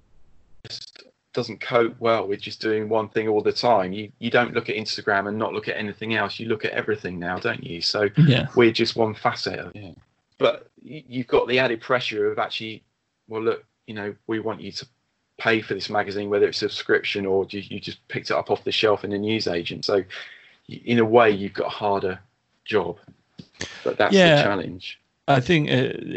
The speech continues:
Speaker 2: the, the challenge is there, but the, what you're saying, if, if someone is paying for this, then you are offering more in-depth information than they're gonna get elsewhere.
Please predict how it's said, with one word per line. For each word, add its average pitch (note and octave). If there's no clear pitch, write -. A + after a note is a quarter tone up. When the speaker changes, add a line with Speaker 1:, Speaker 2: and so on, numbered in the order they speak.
Speaker 2:
the, B2+
the A2+
challenge C#3
is A2
there, A2
but A2+
the, A2+
what C3+
you're A2+
saying, G#2+
if, -
if A2
someone A#2
is G#2+
paying C3+
for A2
this, -
then A2
you A2+
are A2
offering A2
more A#2+
in-depth A2
information G#2+
than G#2
they're G#2+
gonna A2
get -
elsewhere. G#2